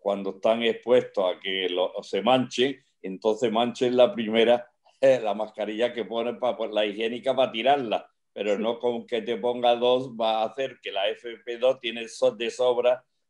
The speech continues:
Speaker 1: eh, constancia para que no entre el virus dentro de, de uno, sino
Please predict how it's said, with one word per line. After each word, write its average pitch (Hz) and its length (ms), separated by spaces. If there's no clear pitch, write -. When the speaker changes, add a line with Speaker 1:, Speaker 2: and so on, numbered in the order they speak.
Speaker 1:
eh, 110 840
constancia 120 680
para 113 240
que 107 120
no 113 120
entre 113 300
el 107 140
virus 113 400
dentro 110 440
de, 110 220
de 110 100
uno, 127 260
sino 104 460